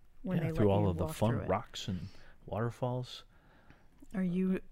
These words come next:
Speaker 1: wanting to move it up into the B
Speaker 2: I
Speaker 1: row?
Speaker 2: might even move it ahead of Buzz Lightyear.
Speaker 1: Yeah, okay. All right, it's now after Country Bear and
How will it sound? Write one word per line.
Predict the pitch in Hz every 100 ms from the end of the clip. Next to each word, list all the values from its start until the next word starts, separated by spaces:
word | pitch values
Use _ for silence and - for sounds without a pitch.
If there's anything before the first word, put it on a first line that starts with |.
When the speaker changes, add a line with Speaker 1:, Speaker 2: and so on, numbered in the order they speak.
| -
Speaker 1:
wanting | 196 185 190 190
to | 185
move | 196 202
it |
up | 185 220 - -
into | - 190 175
the | 165
B | 175 202 233 247 - 269
Speaker 2:
I | -
Speaker 1:
row? | 277
Speaker 2:
might | 120 98 92
even | 95 98 98 95 95 110 - - - - - - - 104
move | 117 131 135
it | 147 - - - -
ahead | - 117 110 127
of | 127 110
Buzz | 117 123 120
Lightyear. | 101 92 123 185 269 294 - -
Speaker 1:
Yeah, | 330 349 339 302
okay. | 269 - 143 143 - - - - - - - - _ _ - - - - - - - - 262
All |
right, | 214 175
it's | 202 - 220
now | 214 208
after | 180 185 - 170 160
Country | 220 226 220
Bear | 190 180 175 175 -
and | 180 165 151